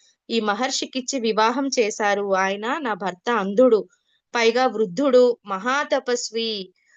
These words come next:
కాబట్టి నేను పతివ్రతనే, చవన మహర్షికి అహోరాత్రులు సేవలు చేస్తూ ఈ అరణ్యంలో ఉన్నాను. అసలు ఇంతకీ మీరిద్దరూ ఎవరు? ఇక్కడికి ఎందుకు వచ్చినట్టు?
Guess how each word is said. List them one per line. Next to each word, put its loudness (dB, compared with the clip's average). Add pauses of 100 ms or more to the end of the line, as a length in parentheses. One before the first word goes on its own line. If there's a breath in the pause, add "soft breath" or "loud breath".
(180)
కాబట్టి 0
నేను 2
పతివ్రతనే, -2
చవన -2
మహర్షికి -2
అహోరాత్రులు 0 (320 soft breath)
సేవలు 4
చేస్తూ 2
ఈ 0
అరణ్యంలో 0
ఉన్నాను. -4
అసలు -8
ఇంతకీ 0 (360 soft breath)
మీరిద్దరూ 2
ఎవరు? 2 (240 soft breath)
ఇక్కడికి -2
ఎందుకు 0
వచ్చినట్టు? 0